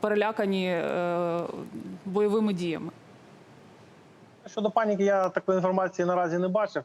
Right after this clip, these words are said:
Speaker 2: Я неодноразово зауважував, що враховуючи ситуацію з витоком, е, мазуту в море, ймовірніше за все, в цьому році все ж таки більше,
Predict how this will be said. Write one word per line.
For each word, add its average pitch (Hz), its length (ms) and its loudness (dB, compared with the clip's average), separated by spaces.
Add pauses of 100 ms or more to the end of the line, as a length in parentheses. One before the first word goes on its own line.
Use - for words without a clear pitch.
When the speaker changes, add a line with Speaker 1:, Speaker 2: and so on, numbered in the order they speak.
Speaker 2:
Я 160 180 0 (480)
неодноразово 156 680 -2
зауважував, 143 640 -2
що 143 400 -2 (480)
враховуючи 180 680 -2
ситуацію 185 600 -2
з 151 40 -2
витоком, 170 520 -2
е, 165 240 0
мазуту 175 580 -2
в 160 260 0
море, 156 460 -2
ймовірніше 170 640 -4
за 165 60 -4
все, 208 260 -4
в 185 140 -4
цьому 170 180 -2
році 165 400 -4
все 151 200 -8
ж - 80 -16
таки 139 180 -8
більше, 147 420 -4